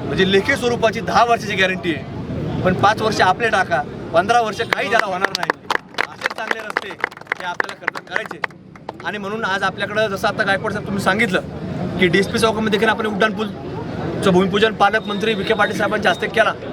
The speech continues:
दुसरा यांच्या तिकडे एमआयडीसी जाताना सन फार्मा चौकात एक आहे, पुढं गेलं का सह्याद्री चौकात आहे.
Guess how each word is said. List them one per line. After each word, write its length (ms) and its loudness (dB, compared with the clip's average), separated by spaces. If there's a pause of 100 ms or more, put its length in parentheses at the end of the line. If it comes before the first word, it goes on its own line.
(1120)
दुसरा 460 4 (520)
यांच्या 240 2
तिकडे 180 2
एमआयडीसी 340 0
जाताना 320 2
सन 200 0
फार्मा 300 2
चौकात 340 2
एक 100 -2
आहे, 180 2 (600)
पुढं 220 6
गेलं 180 2
का 140 2
सह्याद्री 320 -2
चौकात 360 0
आहे. 120 -2